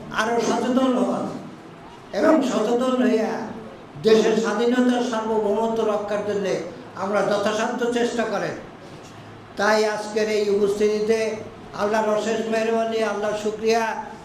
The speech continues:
আল্লাহকে বিশেষ ধন্যবাদ যে আমাদের জীবদ্দশায়, অন্তত আমাদের এই বয়সের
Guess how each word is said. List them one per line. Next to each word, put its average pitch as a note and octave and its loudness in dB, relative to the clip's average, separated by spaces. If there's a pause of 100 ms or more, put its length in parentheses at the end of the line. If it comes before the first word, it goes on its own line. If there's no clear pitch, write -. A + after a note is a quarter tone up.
(400)
আল্লাহকে A3 2
বিশেষ G#3 0
ধন্যবাদ A3 0 (680)
যে G3+ 0
আমাদের G#3+ 0
জীবদ্দশায়, G#3+ 0
অন্তত G#3 -2
আমাদের G3+ 0
এই G3+ 0
বয়সের G#3 0